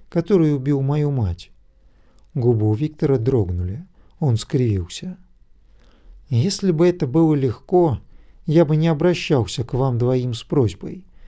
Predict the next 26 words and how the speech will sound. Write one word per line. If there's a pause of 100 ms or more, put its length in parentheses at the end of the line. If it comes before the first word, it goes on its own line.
(280)
Приказал
бы,
и
делу
конец. (560)
Поищите
среди
архивных
крыс-пенсионеров – (300)
которые
когда-то
работали
в
Комстаре. (640)
Может,
через
них
можно
выйти
на
след. (1120)
И
тогда
уже
поискать
чиновника,